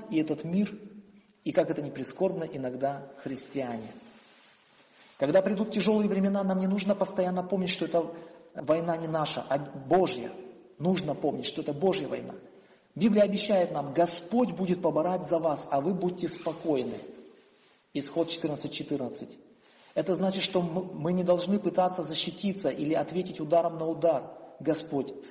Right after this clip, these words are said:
сам отомстит за нас, когда сочтёт нужным. Величайшим примером является, несомненно, Иисус.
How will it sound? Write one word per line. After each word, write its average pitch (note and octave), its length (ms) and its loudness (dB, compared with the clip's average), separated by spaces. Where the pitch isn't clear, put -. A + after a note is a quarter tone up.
сам G3+ 320 4
отомстит F3 480 -2
за D3+ 140 -2
нас, D3+ 240 -4
когда B2+ 240 -4
сочтёт C#3 560 -6
нужным. C3+ 400 -2
Величайшим G3+ 800 2
примером E3 400 2
является, C#3 480 2
несомненно, F3 600 2
Иисус. F3+ 460 -2